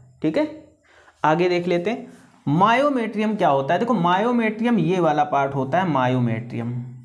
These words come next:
ये, ठीक है, ये myometrium part है। Myometrium part का function बच्चों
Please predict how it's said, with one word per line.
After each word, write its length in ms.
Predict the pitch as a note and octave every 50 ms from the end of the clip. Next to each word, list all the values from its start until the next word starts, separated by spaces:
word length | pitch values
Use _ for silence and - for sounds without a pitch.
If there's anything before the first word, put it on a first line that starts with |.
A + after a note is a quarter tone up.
| - _ _ _ _ _ _ _ _ -
ये, 160 | B2+ B2+ A#2 G2+ - - - - - -
ठीक 140 | - E3 E3+ C#4+
है, 300 | D4 C4+ - C3+ C#3 E3
ये 120 | G#3 A#3
myometrium 840 | A3 E3 D3 C#3 C3+ C#3+ D3+ D#3+ D3 C3+ B2+ B2+ B2 C3 B2+ B2+ B2 B2
part 260 | A2+ G#2+ G#2+ G2 -
है। 140 | A#2+ A2 A#2+ - - - - - - - - - - B2
Myometrium 880 | C3 C#3+ D#3 E3+ F#3 G#3+ C4 C#4+ C4+ B3+ C4 A#3+ B3+ A#3+ B3+ B3+ B3
part 280 | A3 G3+ F#3 G#3 G#3+ G#3+
का 140 | - - -
function 500 | - - E3+ E3 E3+ E3+ G#3 G#3+ G#3+ G#3
बच्चों 320 | F3+ F3 F3+ G#3+ G#3+ G#3